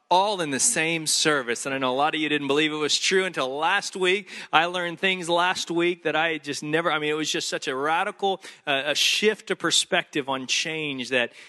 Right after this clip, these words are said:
Kip brought us. And we are so blessed to have one of the greatest golf coaches in all of America. Uh, we just saw him in Golf Magazine, big article about him, and uh, the A V R, uh, uh, Academy right here in La Costa.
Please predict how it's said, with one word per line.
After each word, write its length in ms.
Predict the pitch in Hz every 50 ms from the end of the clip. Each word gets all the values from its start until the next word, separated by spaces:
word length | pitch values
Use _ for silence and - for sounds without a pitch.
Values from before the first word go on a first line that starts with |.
| - _ _
Kip 240 | - - 185 175 -
brought 260 | 160 156 151 147 143
us. 140 | 135 - -
And 80 | 151 151
we 180 | 170 208 226
are 60 | 202
so 240 | 160 - - 196 190
blessed 320 | 156 160 160 160 151 - -
to 80 | 160
have 180 | 143 143 143 139
one 120 | 143 139
of 60 | 135
the 60 | 127 127
greatest 380 | 131 135 156 180 190 170 147
golf 260 | 147 147 151 160 151
coaches 460 | - - 147 131 127 - - 131 120 131
in 120 | 131 127
all 380 | 127 143 156 165 170 165 170 156
of 260 | 147 165 156 147 147
America. 680 | 147 139 135 139 135 131 127 120 - - 135 120 110 - - - - - - -
Uh, 140 | 143 120 120
we 80 | 123 131
just 220 | 127 156 156 -
saw 180 | - 160 156 151
him 60 | 147
in 80 | 139
Golf 320 | 135 139 143 151 151 - -
Magazine, 680 | 151 147 151 156 160 160 156 147 156 156 156 151 147
big 160 | 139 147 151
article 500 | 156 151 151 156 156 151 - - 165 160
about 400 | 151 143 147 147 147 147 151 151
him, 200 | 147 147 147 139
and 200 | 127 120 120 113 - _ _ _ _ _ - - -
uh, 80 | 127 123
the 260 | 117 123 120 - 160
A 80 | 156
V 160 | 156 151 160 160
R, 180 | 147 151 156
uh, 60 | 156
uh, 580 | 156 147 143 135 117 135 127 120 110 131 123 104 113
Academy 680 | 139 - - - 170 156 160 156 156 160 160 160 160
right 300 | 143 147 156 165 147 147
here 160 | 143 156 165
in 100 | 160 156
La 80 | 143 135
Costa. 600 | - - 151 156 156 151 - - - 165 156